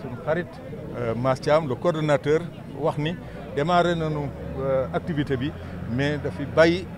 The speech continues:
benn équipe boo xam ne day continuer di ñu accompagner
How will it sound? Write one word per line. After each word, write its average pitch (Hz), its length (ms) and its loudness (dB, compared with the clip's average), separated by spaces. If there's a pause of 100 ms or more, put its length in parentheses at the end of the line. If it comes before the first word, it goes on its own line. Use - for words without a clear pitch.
(100)
benn 147 180 -2 (120)
équipe 220 260 -2 (360)
boo 147 100 0
xam 151 180 -4
ne 139 220 -4
day 143 260 -6
continuer 156 360 -4
di 139 100 -6
ñu 143 180 -6
accompagner 170 680 0